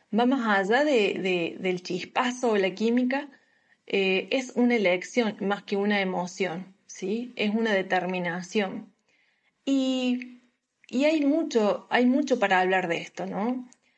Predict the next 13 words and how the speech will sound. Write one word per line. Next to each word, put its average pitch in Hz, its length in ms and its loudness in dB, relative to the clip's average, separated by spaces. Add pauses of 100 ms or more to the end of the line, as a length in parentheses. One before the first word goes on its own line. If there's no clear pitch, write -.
(180)
Es 233 160 0
necesario 240 500 2
que 240 80 0
la 190 160 2
persona 202 480 2
sea 240 540 0
amable. 190 1160 -2 (280)
Me 208 180 2
encanta 202 460 2
cómo 208 240 0
lo 190 80 0
dice 190 380 -2
ella. 175 180 -4